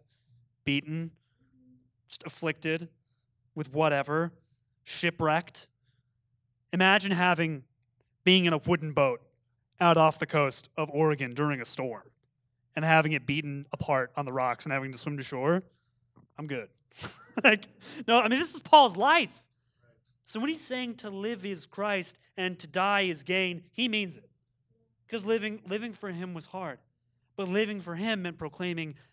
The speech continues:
the gospel. It meant being persecuted. It meant, like, be-, it meant giving people joy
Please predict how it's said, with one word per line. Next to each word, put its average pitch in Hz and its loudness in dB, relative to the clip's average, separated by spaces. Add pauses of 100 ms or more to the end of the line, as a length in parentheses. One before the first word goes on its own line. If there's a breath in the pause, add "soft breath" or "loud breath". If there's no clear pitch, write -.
the 160 -12
gospel. 165 -2
It 139 -12
meant 180 -2
being 147 -10
persecuted. 139 -16
It 151 -16
meant, 160 -4 (760)
like, 185 -2
be-, 220 -2
it 208 -4
meant 226 0
giving 202 -2
people 202 -4
joy 180 -6